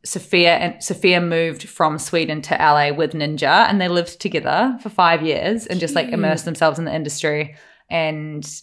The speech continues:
Speaker 1: before they started filming, they both got Bella Cherry tattoos, 'cause in the movie you can see that Ninja has a Bella Cherry tattoo. And, um, sorry, Bella Cherry has a Bella Cherry <laughs> tattoo.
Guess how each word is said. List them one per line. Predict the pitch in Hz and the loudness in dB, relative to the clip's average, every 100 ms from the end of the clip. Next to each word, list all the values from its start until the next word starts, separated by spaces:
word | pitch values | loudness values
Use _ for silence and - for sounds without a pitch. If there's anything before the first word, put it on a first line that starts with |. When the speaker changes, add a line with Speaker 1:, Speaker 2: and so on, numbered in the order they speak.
| _ _ _ _ _ _ | _ _ _ _ _ _
Speaker 1:
before | 190 185 | -6 0
they | 160 | 0
started | 156 165 165 | 0 -2 0
filming, | 165 180 | 0 2
they | 226 | 2
both | 202 185 | 2 -2
got | 185 | -4
Bella | 151 147 165 | -2 -2 -2
Cherry | - 156 175 | -4 -4 -4
tattoos, | 190 185 226 294 339 | -4 -2 0 0 0
'cause | 226 | -2
in | 208 214 | 2 4
the | 196 | 4
movie | 185 175 160 | 2 -2 -2
you | 156 | -4
can | 170 156 | -6 -4
see | 151 147 | -4 -2
that | 147 - - | -4 -6 -10
Ninja | 165 165 170 | -8 -4 -2
has | 165 165 165 | 0 0 -2
a | |
Bella | 160 147 151 | -2 0 0
Cherry | 151 147 151 | -2 -4 -2
tattoo. | 160 160 - 175 175 _ _ _ _ _ - | -4 -4 -4 -6 -8 _ _ _ _ _ 0
And, | 165 151 147 - | 0 0 -8 -4
um, | 165 151 147 - | -2 -2 -4 -6
sorry, | - 208 156 147 - | 2 4 4 0 -4
Bella | - 151 151 | 2 2 2
Cherry | - 160 147 147 139 - _ _ | -2 -2 -2 -4 -8 -18 _ _
has | 165 143 | -4 -2
a | 185 | -2
Bella | - - 165 | -2 0 0
Cherry | 196 147 | 2 2
<laughs> | |
tattoo. | - 247 254 156 180 | 4 2 2 4 4